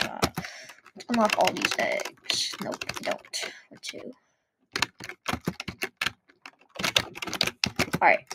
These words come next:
so yes, we've unlocked all those. Now we go to the Crystal Caverns. Boom. Okay,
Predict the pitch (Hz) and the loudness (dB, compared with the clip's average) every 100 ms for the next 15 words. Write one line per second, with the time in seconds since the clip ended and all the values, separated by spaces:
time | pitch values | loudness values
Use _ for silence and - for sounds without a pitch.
0 | - - 175 151 - 196 196 185 202 233 | -4 0 2 2 2 -2 0 0 0 4
1 | 202 202 202 196 196 196 190 196 196 196 | 8 10 10 8 8 2 0 2 4 2
2 | 202 190 185 185 180 185 196 _ _ _ | 2 2 2 0 0 -4 -6 _ _ _
3 | _ _ _ _ - _ _ - - - | _ _ _ _ -20 _ _ -18 -10 -2
4 | 190 185 185 170 165 165 170 - _ - | 0 2 2 2 2 2 0 -4 _ -20
5 | _ - - - 180 156 - 220 - - | _ -6 -2 -2 -2 -6 -6 2 2 2
6 | - - - _ - _ _ _ _ - | -2 -16 -20 _ -20 _ _ _ _ -20
7 | - _ - - _ _ _ _ _ _ | -20 _ -16 -16 _ _ _ _ _ _
8 | _ _ 339 339 330 311 277 269 262 262 | _ _ _ -10 -2 -2 -2 -4 -6 -8
9 | - - - - - _ _ _ _ _ | -10 -12 -10 -14 -18 _ _ _ _ _
10 | _ - - - - - - - - - | _ -10 -6 -6 -8 -12 -16 -10 0 0
11 | - - _ 302 320 359 - - - - | 0 -10 _ -4 -4 -6 -8 -8 -8 -12
12 | - - - - - - - | -12 -12 -10 -8 -6 -2 0